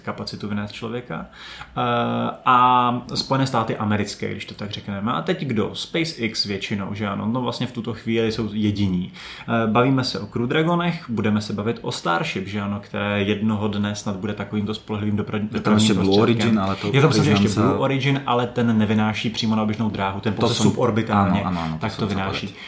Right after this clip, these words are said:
Speaker 1: To znamená, ehm, eh, tam bude otázka, protože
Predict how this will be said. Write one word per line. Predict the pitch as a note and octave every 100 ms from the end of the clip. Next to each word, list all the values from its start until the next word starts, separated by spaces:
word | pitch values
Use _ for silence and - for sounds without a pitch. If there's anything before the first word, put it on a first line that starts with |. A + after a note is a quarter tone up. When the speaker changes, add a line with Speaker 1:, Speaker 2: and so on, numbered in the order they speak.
| - -
Speaker 1:
To | C3
znamená, | D#3 F3+ F3+ E3+ C#3 -
ehm, | C3+ C3 B2+ B2+ B2+ B2+ B2+ B2 - - - - - - - -
eh, | B2+ B2 B2 B2 B2 A#2+ -
tam | C#3 E3+
bude | G#3
otázka, | F3 F#3 G#3 - C3 G#2+
protože | C#3 C#3+ E3+ E3